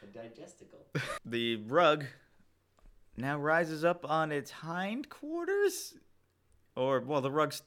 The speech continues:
Speaker 2: apparently has the ability now to stand upright. So the rug is looking, if the rug can be said to look, at you with bad intent.
Speaker 1: Finnick slips on his slippers of spider climbing,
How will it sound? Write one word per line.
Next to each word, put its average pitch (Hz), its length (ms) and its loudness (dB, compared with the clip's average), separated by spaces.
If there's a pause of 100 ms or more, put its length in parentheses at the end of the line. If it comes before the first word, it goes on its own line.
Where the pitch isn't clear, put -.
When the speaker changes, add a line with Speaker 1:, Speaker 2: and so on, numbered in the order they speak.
Speaker 2:
apparently 127 480 -4
has 120 140 -2
the 117 60 -4
ability 113 300 0
now 107 180 0
to 104 80 -6
stand 101 340 -4
upright. - 580 -10 (400)
So - 140 -14
the 98 100 -6
rug 110 220 0
is 98 240 -12 (960)
looking, 101 500 -6 (320)
if - 180 -8
the 87 140 -8
rug 98 160 -4
can 101 100 -6
be 95 100 -4
said 95 240 -2
to 101 80 -10
look, 95 360 -4 (340)
at - 220 -12
you 98 360 -8 (220)
with - 180 -14
bad 92 240 -4
intent. - 480 -20 (340)
Speaker 1:
Finnick 131 240 6
slips 151 300 4
on 120 140 8
his 113 160 4
slippers 120 480 2
of 95 180 -2
spider 113 540 4
climbing, 90 540 -2